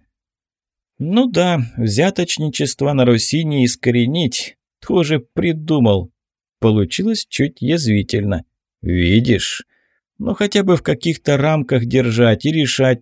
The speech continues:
не только эту, но и другие проблемы. Тех же революционеров слушают и идут к ним вовсе не от хорошей жизни, а скорее от понимания, что эта жизнь дерьмовая.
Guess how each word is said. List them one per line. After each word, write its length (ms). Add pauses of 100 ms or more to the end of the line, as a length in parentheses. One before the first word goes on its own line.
(120)
не 320
только 440
эту, 380
но 160
и 80
другие 560
проблемы. 640 (340)
Тех 200
же 180
революционеров 880
слушают 640
и 140
идут 280
к 60
ним 180
вовсе 360
не 140
от 140
хорошей 540
жизни, 500 (220)
а 140
скорее 400
от 180
понимания, 720
что 200
эта 320
жизнь 540
дерьмовая. 840